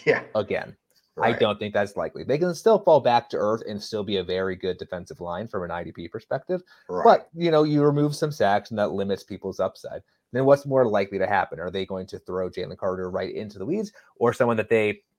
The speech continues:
Speaker 2: uh, spent, again, the eight, you said eighteenth pick? I'll, I'll take your word for it, being the Eagles fan,
Speaker 1: Yeah.
Speaker 2: uh, who was also a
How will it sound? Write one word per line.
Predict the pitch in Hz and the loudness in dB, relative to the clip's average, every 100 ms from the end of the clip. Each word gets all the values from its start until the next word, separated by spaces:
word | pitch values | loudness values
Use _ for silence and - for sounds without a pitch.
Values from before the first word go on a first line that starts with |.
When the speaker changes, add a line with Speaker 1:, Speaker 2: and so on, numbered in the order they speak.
| _ 92 | _ -6
Speaker 2:
uh, | 101 95 - _ _ _ 117 | 0 0 -2 _ _ _ -20
spent, | - - 98 | -10 -4 -2
again, | 104 104 104 98 | -2 -2 -2 -4
the | 101 | -6
eight, | 90 104 | -6 -8
you | |
said | - | -8
eighteenth | - 101 104 - _ _ 120 123 | -6 -6 -10 -16 _ _ -10 -6
pick? | - 151 - | 0 0 0
I'll, | 95 | -10
I'll | - | -6
take | 101 101 | -4 -2
your | 101 | -2
word | 98 98 | -2 -2
for | 101 101 | -2 -4
it, | - | -4
being | 95 92 | -8 -12
the | |
Eagles | 76 98 92 | -10 -8 -4
fan, | 95 95 123 - - | -2 -2 -4 -12 -8
Speaker 1:
Yeah. | 110 | -2
Speaker 2:
uh, | 98 85 110 - | -2 -2 -6 -8
who | - 139 | 2 4
was | 131 | 8
also | 123 131 131 | 8 8 6
a | 104 | 4